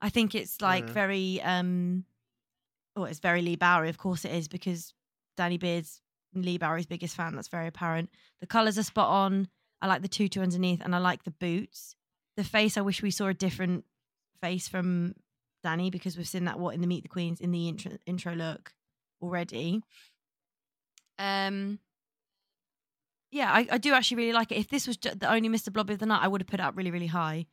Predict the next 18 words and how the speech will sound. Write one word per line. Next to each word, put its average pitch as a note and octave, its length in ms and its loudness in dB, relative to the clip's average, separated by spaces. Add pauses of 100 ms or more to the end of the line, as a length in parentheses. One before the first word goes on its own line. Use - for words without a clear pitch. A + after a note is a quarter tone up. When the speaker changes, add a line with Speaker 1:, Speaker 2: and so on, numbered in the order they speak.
(280)
Speaker 1:
I G3 40 -4
would G3+ 120 4
have - 60 -4
put G3+ 100 0
it E3+ 80 -2
maybe F#3 240 2
in, F3+ 80 0
like, E3+ 100 -2
my E3+ 80 -4
top - 240 -8
four. E3 360 -6 (420)
But F3+ 340 6 (680)
we F#3+ 320 0
see G3 180 -2
another F#3 220 2
Mister E3 240 -2
Blobby, E3 400 -6
and E3+ 440 -4